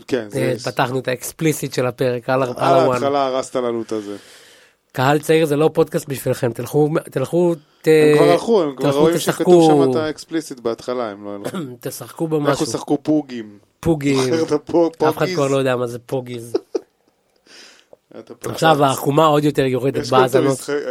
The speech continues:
Speaker 1: יש גם את ה-, יש משחקים כאלה, לא, יש משחקים לילדים שזה לא נגמר, נגיד, אה, אתה יודע, את הקלפים האלה. <clears throat> תמיד ממציאים להם איזשהו קלף של שטות, לא יודע, סופרבול,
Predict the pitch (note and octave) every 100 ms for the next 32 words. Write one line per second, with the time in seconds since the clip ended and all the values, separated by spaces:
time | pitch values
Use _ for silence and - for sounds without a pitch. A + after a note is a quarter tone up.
0 | C3+ E3+ G#3+ E4+ D4+ F#3+ E3+ F#3 A3 -
1 | D#3 G3+ G#3 G3+ C#3 C#3+ F3 C3 D3+ A3+
2 | - E3+ F#3 F3 B2 A#2 D#3 D3+ A2 G#2
3 | C#3 E3+ G#2+ F#2 F2+ F2+ G2+ A#2 A#2 A2+
4 | A2 G#2+ G2+ G#2+ _ - _ _ _ _
5 | _ _ _ A#2 C3 A#2+ A2+ A#2 G2+ D3+
6 | D#3+ C3 G#2+ G2 - G3 G2+ D3+ A3 C#4+
7 | B3 A#3+ A#3+ A#3 A3 G#3 G#3 - - G3+
8 | G3 F#3 - E3 C#3+ - F#3 D#3 D3 D3
9 | C3 A#2 A2 - D3 - D3+ C3+ C#3 C#3+